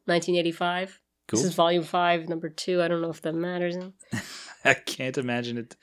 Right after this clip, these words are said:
Speaker 2: Wait, wait, wait. Sorry. That's fall eighty-five, and it's what? Volume five, number two?
Speaker 1: Yeah.
Speaker 2: What was, uh, summer of eighty-five?
Speaker 1: Volume two, number two.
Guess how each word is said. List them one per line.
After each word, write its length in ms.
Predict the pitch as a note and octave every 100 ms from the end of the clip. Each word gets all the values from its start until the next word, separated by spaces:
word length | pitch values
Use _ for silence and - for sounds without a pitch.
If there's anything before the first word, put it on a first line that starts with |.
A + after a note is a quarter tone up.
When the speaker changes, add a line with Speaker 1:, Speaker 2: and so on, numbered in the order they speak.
| - - -
Speaker 2:
Wait, 300 | D#3+ A2+ -
wait, 120 | C#3+
wait. 280 | B2 G2+ -
Sorry. 340 | - A2 F2 - _ _
That's 200 | B2+ -
fall 400 | - C#3+ C#3 D3
eighty-five, 680 | C#3+ C3 C3 A#2 A#2 A#2 -
and 100 | A2+ G#2+
it's 180 | -
what? 260 | G#2 A#2+ F#3 _ _ -
Volume 260 | A#2+ A#2 A#2
five, 300 | - A#2 A#2
number 200 | A#2 A2+
two? 340 | - B2+ D#3+
Speaker 1:
Yeah. 380 | - G3+ F#3+ D#3+ - _
Speaker 2:
What 160 | B2 C3
was, 240 | C3+ -
uh, 380 | F3 B2+ A#2+ A2
summer 380 | - C#3+ C3 A#2
of 80 | G#2+
eighty-five? 600 | A2 G#2+ - G#2+ G#2 - - - _ _ _ _ _ _ _ -
Speaker 1:
Volume 320 | F#3 G3+ G3+
two, 200 | G3 G#3
number 240 | G3 F3+ E3
two. 320 | - E3